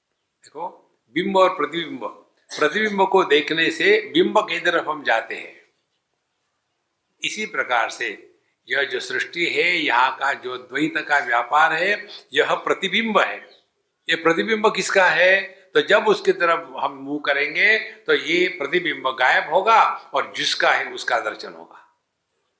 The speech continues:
इसके बारे में एक कहानी हमने पढ़ी,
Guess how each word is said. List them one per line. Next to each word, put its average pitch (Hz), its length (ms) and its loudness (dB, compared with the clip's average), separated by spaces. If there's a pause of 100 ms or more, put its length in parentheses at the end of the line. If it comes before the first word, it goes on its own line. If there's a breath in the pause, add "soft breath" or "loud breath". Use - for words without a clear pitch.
(1500)
इसके 139 240 -6
बारे 139 280 0
में 147 120 -6
एक 147 120 -6
कहानी 127 320 0
हमने 123 240 -6
पढ़ी, 117 440 -6